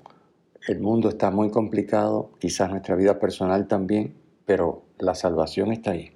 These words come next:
como oferta garantizada por Dios. Y segundo polo, nosotros, a fijarnos en nosotros, cómo estamos trabajando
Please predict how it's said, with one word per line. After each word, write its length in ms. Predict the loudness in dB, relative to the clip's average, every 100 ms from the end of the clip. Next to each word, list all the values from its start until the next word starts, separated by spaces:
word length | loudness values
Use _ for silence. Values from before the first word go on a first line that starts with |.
| _ _ _ _ _ -4
como 320 | -2 0 -2
oferta 560 | 0 2 2 0 -2
garantizada 720 | 0 0 -2 -4 -2 0 0 0
por 180 | 0
Dios. 380 | 2 0 -4 -14 _ _ _ _ _ -18 -16 -16 -2
Y 300 | 2 2 -2
segundo 460 | 0 2 4 2 0
polo, 320 | 2 0 -2 -6
nosotros, 720 | -4 -2 0 -2 -4 -12 -16 _ _ _ _ _ _ _ _ -20 -18 -12
a 100 | -8
fijarnos 540 | -2 -2 0 0 0 0
en 80 | 0
nosotros, 800 | -2 -2 -2 -2 -8 -10 -20 -20 _ _ _ _ -2
cómo 260 | 2 2 2
estamos 600 | 0 0 2 -2 -6 -4
trabajando 720 | 0 2 2 0 -2 -2 -4